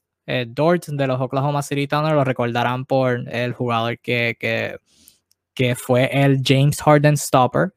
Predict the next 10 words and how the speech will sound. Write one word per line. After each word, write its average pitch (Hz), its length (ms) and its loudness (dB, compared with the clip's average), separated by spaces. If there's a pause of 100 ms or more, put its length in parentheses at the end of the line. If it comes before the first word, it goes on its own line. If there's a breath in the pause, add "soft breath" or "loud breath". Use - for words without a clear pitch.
eh, 120 240 -6
defendió 113 520 -8
súper 123 260 -4
bien 123 200 -4
a 123 120 -4
James 123 240 -6
Harden 127 320 0
en, 120 300 -4
en 117 140 -6
los 120 100 -4